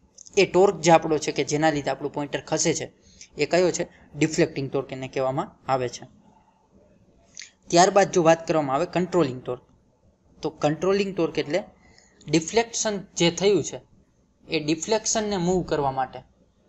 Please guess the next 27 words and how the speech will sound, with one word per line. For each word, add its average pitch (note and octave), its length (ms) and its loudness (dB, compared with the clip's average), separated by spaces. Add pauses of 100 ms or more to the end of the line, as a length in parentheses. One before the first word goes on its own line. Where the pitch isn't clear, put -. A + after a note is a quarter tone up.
(280)
જે D3+ 280 -2 (320)
ડિફ્લેક્શન G3 540 0
થયું D3 260 -2
છે D3+ 140 -2
ડિફ્લેક્શનને E3 680 -2
કંટ્રોલ F#3+ 560 2
કરવા C#3+ 240 -2
માટે C#3 260 -2
આપણે F3+ 340 -2 (340)
ડિફ્લેક્શનની F#3+ 680 -2
સામે F#3 400 2
કંઈક C3+ 180 -8
એની D3+ 200 -6
ઓપોઝમાં E3+ 500 0
કંઈક - 220 -16
ટોર્ક F3+ 240 2
આપવાની D3+ 300 0
જરૂર C3+ 300 0
પડે B2 200 -4
છે. - 100 -16 (760)
એ D#3 80 2
ટોર્કને F3 380 2
આપણે D#3 240 0
કહીએ C#3+ 280 0
છીએ F3+ 240 -6 (360)
કંટ્રોલિંગ D3 540 0
ટોર્ક B2 200 -6